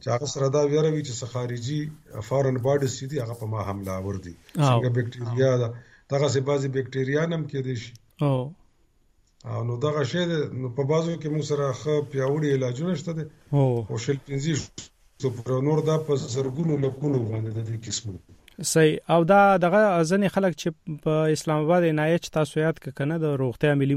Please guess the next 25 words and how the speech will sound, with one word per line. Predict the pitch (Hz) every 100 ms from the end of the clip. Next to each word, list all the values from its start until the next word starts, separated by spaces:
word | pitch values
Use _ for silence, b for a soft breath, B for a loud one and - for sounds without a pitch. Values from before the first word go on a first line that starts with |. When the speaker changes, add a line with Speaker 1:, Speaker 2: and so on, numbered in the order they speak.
| 139
Speaker 2:
مرکز | 135 135 127
چې | - 123
دی، | 127 B B B B 160
دې | 180
ته | 180 180
خلک | 180 151
ځینې | 170 175 165 160
وخت | 113
Speaker 1:
جی. | -
Speaker 2:
ورځي، | 160 143 180
هلته | 170 151
ورته | 147 135
یو | 143 135
انجکشن | 123 131 - 170 160
لګېږي، | 147 160 170 156 143
نو |
بیا | 123 156 170
دا | 165
انجکشن | 160 151 143 - 170 143
بشپړ | 190 - 202 190 180 170
بس | 160 -
علاج | 175 165 170 160 -
شو، | 170
که | 147 143
نه، | 156